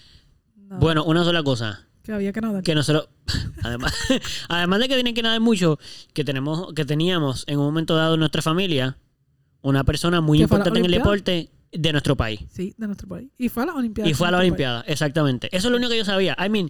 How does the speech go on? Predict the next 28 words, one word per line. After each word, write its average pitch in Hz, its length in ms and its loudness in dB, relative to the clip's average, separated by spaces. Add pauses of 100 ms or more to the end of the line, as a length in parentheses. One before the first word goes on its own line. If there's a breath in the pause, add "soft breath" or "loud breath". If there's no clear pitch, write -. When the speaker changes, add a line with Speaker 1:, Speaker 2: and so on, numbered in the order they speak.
Speaker 1:
Todavía 226 280 -2
tiene 294 200 -2
récords, 226 440 -4
by 190 160 -4
the 180 100 -4
way. 185 160 -2
Speaker 2:
Lo 170 100 2
sé. 160 400 -2
Speaker 1:
Él 190 120 -18
tiene 233 200 -6
récords 262 400 -6
todavía 220 260 -4
aquí 233 120 -6
en 214 80 -6
Puerto 196 240 -8
Rico. 180 300 -12
Speaker 2:
Lo 165 180 2
sé 226 160 -2
porque 180 260 0
yo 151 140 2
tengo 180 380 0
unas 196 240 0
primas 175 340 2
por 139 160 0
parte 110 260 -4
de 135 60 0
mi 143 140 -2
papá 135 420 -4